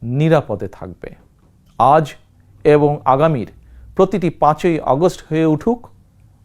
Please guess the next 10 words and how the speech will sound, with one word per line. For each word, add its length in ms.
গণতন্ত্র, 640
সুশাসন 600
প্রতিষ্ঠা 600
আর 200
মানবিক 540
মানুষ 540
হয়ে 360
ওঠার 300
অঙ্গীকারের 760
দিন। 340